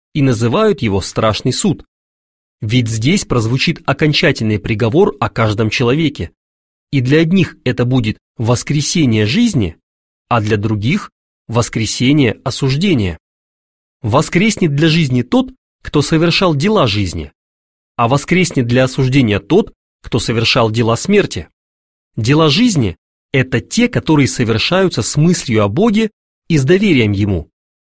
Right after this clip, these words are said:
Это поступки согласно евангельским заповедям, вся суть которых сводится к любви к ближнему ради Христа. Как сам Спаситель сегодня говорит:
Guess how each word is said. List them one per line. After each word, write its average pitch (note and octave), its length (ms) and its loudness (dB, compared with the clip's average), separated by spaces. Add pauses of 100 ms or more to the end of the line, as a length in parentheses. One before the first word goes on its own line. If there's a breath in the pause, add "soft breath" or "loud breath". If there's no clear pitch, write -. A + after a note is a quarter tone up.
(280)
Это C#3 200 0
поступки - 680 -2 (260)
согласно C3 540 0
евангельским C3 640 0
заповедям, G2 640 -2 (460)
вся - 240 -2
суть - 260 -2
которых G3 460 0
сводится D#3 560 -2 (180)
к - 60 -16
любви C#3+ 400 2
к A#2+ 240 -6
ближнему C#3 580 2 (160)
ради D#3 300 2
Христа. D#3+ 480 -2 (640)
Как D3 180 0
сам F#3 180 2
Спаситель F3+ 460 0
сегодня G#2+ 420 0
говорит: A#2 460 0